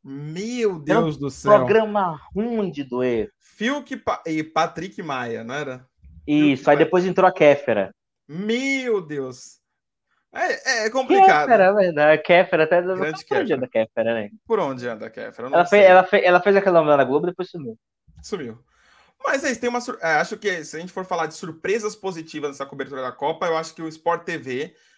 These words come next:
Speaker 1: vai ser o lugar. Se você quer ver coisas ousadas, você vai pro Sport T V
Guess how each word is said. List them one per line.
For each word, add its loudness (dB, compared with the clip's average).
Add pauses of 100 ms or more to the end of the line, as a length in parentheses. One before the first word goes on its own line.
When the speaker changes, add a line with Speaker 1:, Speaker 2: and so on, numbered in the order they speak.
(160)
Speaker 1:
vai 0
ser -4
o 0
lugar. -2
Se -18
você -4
quer -4 (300)
ver -8
coisas 0
ousadas, 0
você -10
vai -2
pro -8
Sport -2 (160)
T -10
V -14